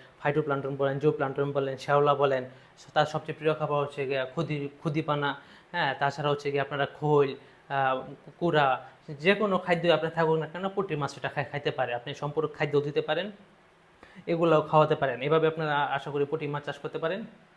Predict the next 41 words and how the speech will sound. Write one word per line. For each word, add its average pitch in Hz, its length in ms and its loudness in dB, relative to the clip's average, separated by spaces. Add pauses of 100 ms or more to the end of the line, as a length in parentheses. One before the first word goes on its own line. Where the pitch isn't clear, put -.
(1040)
মানে 147 100 -2
পুকুরে 175 380 4
আপনি 165 380 2
মাছ 151 360 4
চাষের 160 260 0
জন্য 156 360 -2
যত 156 220 6
প্রকার 156 220 2
খাদ্য 151 320 -2
আছে, 175 180 -2
যে 156 200 0
মাছ 147 260 -2
দিয়ে 165 120 2
খাদ্য 156 280 -2
দিবেন, 156 300 -4
পুঁটি 147 180 -8
মাছ 131 180 -6
সেটা - 140 -14
খেয়ে 135 200 -8
নেবে। 127 240 -10 (540)
এটা 151 160 2
হচ্ছে 151 180 2
পুঁটি 156 200 -2
মাছ 139 220 -2
চাষের 135 220 -4
সবচেয়ে 143 340 -8
বেশি 131 160 -4
সুবিধাটা। 139 500 -6 (420)
আর 135 160 0
চাইলে 143 220 0
আপনি 143 200 -2
সম্পূরক 151 420 -2
খাদ্য, 147 200 -2
আহ, 139 280 -2
প্রাকৃতিক 147 400 -6
খাদ্য 147 200 -6
পাশাপাশি 143 360 -6
সম্পূরক 147 360 -6
খাদ্য 135 140 -6
দিতে 127 180 -6
পারেন। 120 200 -8